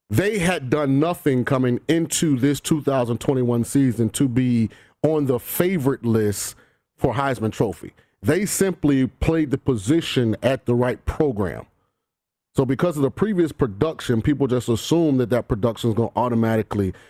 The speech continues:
manifest itself again. And it might, but Spencer Rattler nor D J Uiagalelei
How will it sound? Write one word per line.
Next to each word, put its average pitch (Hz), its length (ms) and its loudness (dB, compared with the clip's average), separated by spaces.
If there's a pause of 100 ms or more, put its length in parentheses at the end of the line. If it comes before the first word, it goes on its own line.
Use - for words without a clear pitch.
(160)
manifest 127 500 0
itself 104 380 -2
again. 101 280 0
And 120 140 0
it 113 80 -2
might, 147 460 0 (260)
but 127 180 0
Spencer 165 800 0 (520)
Rattler 123 440 2
nor 160 260 2
D 156 320 0
J 131 480 2 (840)
Uiagalelei 147 640 2